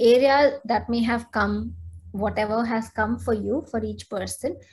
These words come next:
actually now sit and contemplate. And you can work in this way.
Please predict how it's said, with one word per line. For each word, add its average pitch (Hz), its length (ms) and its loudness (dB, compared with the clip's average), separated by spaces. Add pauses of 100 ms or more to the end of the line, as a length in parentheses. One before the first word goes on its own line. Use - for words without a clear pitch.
(260)
actually 277 500 0
now 214 320 0
sit 233 280 -4
and 226 220 0
contemplate. 196 720 -8 (460)
And 262 120 0
you 277 80 2
can 269 260 2
work 214 340 0
in 214 160 0
this 190 300 -12
way. - 200 -14